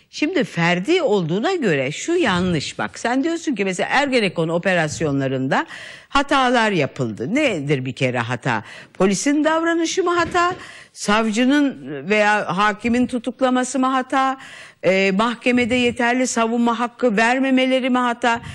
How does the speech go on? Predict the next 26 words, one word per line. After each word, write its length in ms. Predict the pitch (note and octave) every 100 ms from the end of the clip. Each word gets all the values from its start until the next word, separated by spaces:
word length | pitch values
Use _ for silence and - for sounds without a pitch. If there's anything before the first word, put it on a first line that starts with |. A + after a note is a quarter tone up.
| - -
E, 120 | G#3+
şimdi 320 | D#4+ F#4 C4+
buradan 520 | C4+ D4 F4+ F#4+ F#4+
dolayı 440 | D4 B3 A3 F3 C3+ - - -
bir 240 | C#4 C4+
polisi, 600 | - C4 C4 B3+ D4+ G#3 - - _ -
diyelim 320 | C4+ A3+ F#3
ki 100 | -
Ergenekon 640 | G#3 G#3+ G#3+ G#3+ A#3 D4+
operasyonunu 760 | C4+ A3 G#3 F#3+ F3 G3+ G3 F#3
yürüten, 600 | F#3+ G3 F#3 G#3+ G3 E3 - - _ -
istihbari 720 | G#3 - G3 - G3 G3 C4
mahiyette 580 | C4 A#3+ A#3 A3 G#3 A3+
yürüten 340 | G#3 F#3 G#3 F3+
polisleri 480 | A3 A3 - B3+
ben 200 | D4 D4+
niye 200 | D#4 D#4
suçlayayım? 600 | D#4 - E3+ - C#3+ A2+ - - - -
Ama 220 | - G#3+ G3
sen 260 | A3 D4+
ispat 420 | D#4 - C#4+ C4+
edersen 580 | B3+ A#3+ F4 F#4 E4+ C4+
ki 200 | G#3 F#3
bir 200 | G3+ F#3 - - -
düzmece 580 | G3+ F#3+ G#3 E3+ G#3+ F#3+
belgeyi 600 | F3+ F3+ E3 F3 D#3